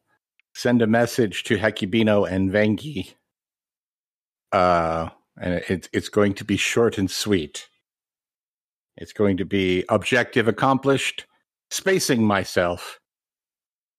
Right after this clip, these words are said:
And then, uh, Quentin is gonna take the, uh,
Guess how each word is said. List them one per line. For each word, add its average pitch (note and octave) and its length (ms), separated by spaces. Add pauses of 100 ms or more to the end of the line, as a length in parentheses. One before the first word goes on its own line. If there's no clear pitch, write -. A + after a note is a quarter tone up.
(720)
And G#2 180
then, G2+ 320
uh, F#2 160
Quentin A2 380
is G2 100
gonna G2+ 220
take A2 420
the, F#2+ 320
uh, E2+ 260